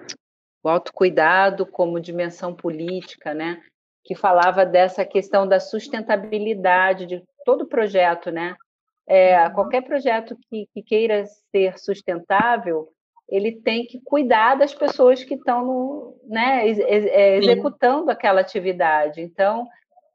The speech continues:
Speaker 1: é, é, é, eu, é, esse texto falava de, é, da importância do autocuidado das mulheres que atuavam como defensora de direitos humanos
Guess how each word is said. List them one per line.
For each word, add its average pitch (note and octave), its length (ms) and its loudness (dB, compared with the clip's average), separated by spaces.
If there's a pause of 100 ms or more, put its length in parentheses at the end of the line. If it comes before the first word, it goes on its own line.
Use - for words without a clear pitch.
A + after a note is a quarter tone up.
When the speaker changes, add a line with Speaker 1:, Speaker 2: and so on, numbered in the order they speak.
(140)
Speaker 1:
é, D#3+ 680 2 (220)
é, E3+ 360 0
é, D3+ 480 0
eu, E3 180 -2
é, D#3 440 -4
esse D#3+ 260 -12
texto F#3+ 340 -6
falava F#3+ 640 2
de, E3 580 -8 (580)
é, D3 800 0
da E3 140 -2
importância F3 540 -2
do E3+ 160 0
autocuidado E3+ 720 -2
das F3+ 200 2
mulheres F#3 760 4
que - 100 -8
atuavam E3+ 640 0
como E3 580 -6
defensora E3 640 -4
de D#3+ 120 -14
direitos D#3 520 -8
humanos E3+ 800 -6